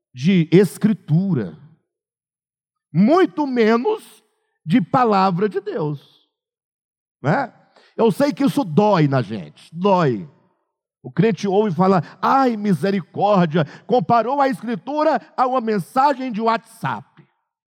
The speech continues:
Uai, mas, é, eu tô comprando a escritura, é, o WhatsApp do lado, e lá não tinha nem escritura, lá era um couro de boi, uma couro de ovelha, era um papiro,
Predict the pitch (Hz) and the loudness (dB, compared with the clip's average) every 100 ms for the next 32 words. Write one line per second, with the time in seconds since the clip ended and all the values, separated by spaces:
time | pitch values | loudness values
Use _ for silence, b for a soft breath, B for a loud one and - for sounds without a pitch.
0 | _ _ _ _ _ - 294 269 247 180 | _ _ _ _ _ -2 0 2 0 0
1 | 139 - _ _ _ _ _ _ _ _ | -2 -10 _ _ _ _ _ _ _ _
2 | - 220 165 151 208 190 226 233 180 220 | -2 2 2 0 -2 -2 0 0 0 -4
3 | 160 202 226 277 254 147 b b 156 165 | -4 -4 0 2 2 -2 b b 0 2
4 | 190 180 139 190 165 165 196 214 226 277 | 2 -2 -4 -4 -4 -6 -4 -2 0 -2
5 | 370 _ _ _ _ _ - 247 247 269 | -8 _ _ _ _ _ -6 0 0 -2
6 | 202 247 254 285 233 240 214 247 208 262 | -8 -10 -6 -6 -6 -8 -4 0 0 0
7 | 277 226 - 233 233 165 147 185 220 220 | -2 -8 -4 -4 -4 -6 -2 0 2 0
8 | 220 160 139 - 170 175 143 147 107 185 | 0 -4 -8 -8 -6 -4 -4 -4 0 2
9 | 220 202 202 180 b b b 156 180 180 | 2 2 2 0 b b b -2 0 -2
10 | 175 143 - 220 247 247 240 233 202 | -2 -2 -2 0 2 0 0 -2 -4